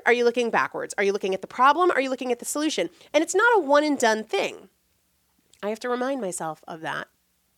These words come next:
regularly. As soon as I finish recording this episode, I'm going to the gym. I will have to have that conversation in my head at least once,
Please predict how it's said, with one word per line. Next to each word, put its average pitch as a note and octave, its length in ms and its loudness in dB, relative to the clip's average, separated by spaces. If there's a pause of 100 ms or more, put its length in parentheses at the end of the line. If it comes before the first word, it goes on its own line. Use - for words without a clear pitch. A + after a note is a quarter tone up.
(260)
regularly. D#3+ 720 -6 (380)
As - 100 -12
soon A3 120 -2
as G#3+ 100 0
I G#3 80 -2
finish G#3 260 -6
recording G3+ 300 -6
this G3 120 -6
episode, G#3+ 320 -4
I'm G3+ 80 -6
going F#3+ 260 -4
to F#3 40 -16
the F#3 80 -10
gym. G3+ 300 -6 (420)
I G#3 120 4
will C#4 120 6
have D#4+ 140 6
to D#4 80 0
have C4+ 300 2
that F#3+ 220 4
conversation C#4 680 -2
in A#3+ 240 0
my C#4 140 2
head B3+ 420 2 (280)
at - 120 -4
least F#4 300 0
once, F3 360 -2